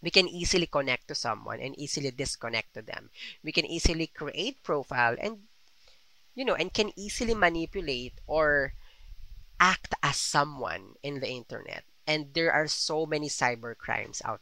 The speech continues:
there. That's why when it comes to online relationship, we have to kiss a lot of frogs to find the perfect prince. So some of the do's and don'ts that I,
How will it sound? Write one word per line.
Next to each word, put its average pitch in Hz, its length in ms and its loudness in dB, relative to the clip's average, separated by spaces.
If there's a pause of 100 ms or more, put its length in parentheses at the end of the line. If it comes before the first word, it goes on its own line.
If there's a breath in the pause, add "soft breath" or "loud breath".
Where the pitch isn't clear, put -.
there. - 300 -6 (440 loud breath)
That's - 280 2
why 160 260 4
when 143 220 2
it 139 160 -6
comes 151 320 4
to 139 340 -8
online 165 480 4
relationship, 120 720 -4 (120)
we 139 140 -8
have 135 360 4 (100)
to 147 200 -6
kiss 113 400 -6
a 127 40 -4
lot 127 300 2
of 143 100 -8
frogs 107 600 -4 (420 loud breath)
to 180 80 -2
find 143 640 6
the 151 100 2 (140)
perfect 117 480 -8 (220)
prince. 143 580 -6 (240 loud breath)
So 196 220 -2
some 277 200 4
of 277 140 -2
the 247 100 4
do's 190 280 -2
and 170 180 0
don'ts 139 260 0
that 147 120 2
I, 139 60 4